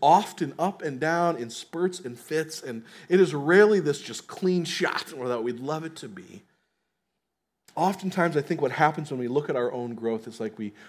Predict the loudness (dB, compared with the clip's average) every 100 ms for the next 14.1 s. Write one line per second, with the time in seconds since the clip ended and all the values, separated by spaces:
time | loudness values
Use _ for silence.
0 | -18 -8 -2 -2 -2 -4 -4 -8 -6 -6
1 | -8 -10 -14 -14 -10 -6 -6 -8 -10 -10
2 | -12 -14 -14 -14 -16 -20 -20 -20 -20 _
3 | _ _ _ _ _ _ -12 -12 -12 4
4 | 8 8 8 -8 -8 -2 0 0 -2 -4
5 | -6 -6 -10 -8 -4 -2 -2 -4 -8 -6
6 | -4 -2 -2 -4 4 6 8 6 2 -8
7 | 0 0 2 0 -4 -8 -4 -2 -2 -4
8 | -8 -8 -8 -10 -12 -12 -6 0 4 6
9 | 6 6 4 2 6 6 6 0 2 4
10 | 4 4 0 -2 0 4 6 4 0 -4
11 | -6 -8 -6 -8 -8 -16 _ _ _ _
12 | _ -20 -18 -10 -6 -4 -6 -8 -10 -10
13 | -8 -6 -6 -8 -10 -8 -8 -8 -12 -16
14 | -20